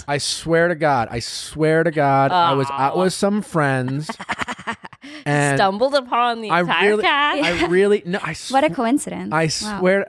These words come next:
Speaker 1: I swear to God, you, I was there first. I didn't talk
Speaker 3: Yeah.
Speaker 1: to anyone from that at, at the time. I wasn't talking to any of you women.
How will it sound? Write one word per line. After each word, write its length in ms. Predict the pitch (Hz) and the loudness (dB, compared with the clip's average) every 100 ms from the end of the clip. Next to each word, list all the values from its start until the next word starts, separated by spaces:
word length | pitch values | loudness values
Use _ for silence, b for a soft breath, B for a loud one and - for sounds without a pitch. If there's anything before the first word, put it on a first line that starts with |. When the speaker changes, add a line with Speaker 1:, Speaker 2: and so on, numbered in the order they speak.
| - | 0
Speaker 1:
I 140 | 156 165 | 0 0
swear 520 | - - 160 185 202 | -2 -8 -2 0 2
to 80 | 202 | 2
God, 380 | 214 247 143 | 2 2 2
you, 280 | 120 139 233 151 | -2 -4 -2 2
I 160 | 190 | 2
was 220 | 277 240 | 2 0
there 180 | 202 208 | 2 0
first. 500 | 170 208 170 127 139 - | 0 -2 0 -2 -4 0
I 100 | 160 | 0
didn't 140 | 185 | 2
talk 180 | 190 180 | 0 0
Speaker 3:
Yeah. 220 | 220 214 | 0 -4
Speaker 1:
to 60 | 143 | -2
anyone 540 | 165 214 196 180 180 | 0 2 4 4 2
from 200 | 165 170 | -2 -2
that 320 | 160 147 - - | 0 -2 -4 -6
at, 160 | 143 139 | -4 -4
at 80 | 139 | -4
the 60 | |
time. 320 | 135 131 120 120 | -2 0 0 2
I 60 | |
wasn't 200 | 127 127 | 0 0
talking 200 | 131 123 | -2 -2
to 60 | 117 - | -4 -2
any 220 | 135 180 | 2 2
of 100 | 175 | 4
you 120 | 170 | 2
women. 380 | 156 113 101 131 | 2 0 0 -4